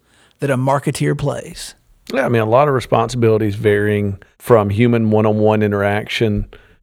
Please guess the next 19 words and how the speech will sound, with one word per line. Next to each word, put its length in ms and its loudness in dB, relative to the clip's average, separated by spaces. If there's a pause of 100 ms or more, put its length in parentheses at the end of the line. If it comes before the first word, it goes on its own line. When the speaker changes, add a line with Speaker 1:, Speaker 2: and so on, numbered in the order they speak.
(100)
Speaker 2:
to, 500 0
to 200 0
broad-based 1080 2 (480)
branding. 680 0
And, 200 -2 (280)
you 80 0
know, 100 4
generally 600 0
in 120 -2
my 280 0 (480)
assessment 580 2
of 120 -2
these, 560 0 (920)
not 280 4
all 160 6
marketers 560 0
are 60 -4
created 340 0
equal. 380 -4